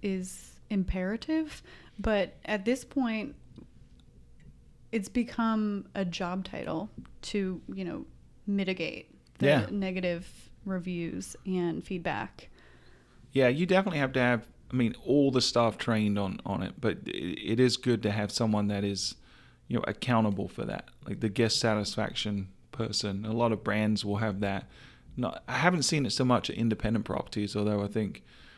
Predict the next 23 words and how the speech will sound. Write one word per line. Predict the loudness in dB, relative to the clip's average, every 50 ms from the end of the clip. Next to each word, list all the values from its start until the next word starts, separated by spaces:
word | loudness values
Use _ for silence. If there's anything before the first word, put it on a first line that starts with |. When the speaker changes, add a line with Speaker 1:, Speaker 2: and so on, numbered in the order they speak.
| -20 -20 -20 -20 -20 -18
Speaker 2:
you | -14 -6 -2 2 4
know, | 6 6
often | 6 4 4 4 4 4
that | 4 2 0
falls | -2 0 2 2 4 4 2 0 0
on | 0 0 2 2 2 2 0 0
the, | 0 -2 -4 -4 -2
the | -2 0
general | 2 2 2 4 4 4 2
manager | 2 2 2 2 2 2 2 2 2 2 2
or, | 0 0 -2 -2 0 0 -2 -4 -6 -10 -14 -16 -10 -6
you | -4 -4
know, | -2 -2 -2
the | -2 -2 -2
assistant | -2 0 0 0 0 -2 -2 -4 -6 -6 -2
front | -2 -2 -2 0
desk | -2 -2 -2 -2
manager | -4 -4 -2 -2 -4 -4 -6 -6
or | -4 -4
something | -2 -2 -4 -4 -6 -8
like | -10 -10 -8 -8
that. | -6 -6 -8 -8 -10 -10
So, | -8 -6 -6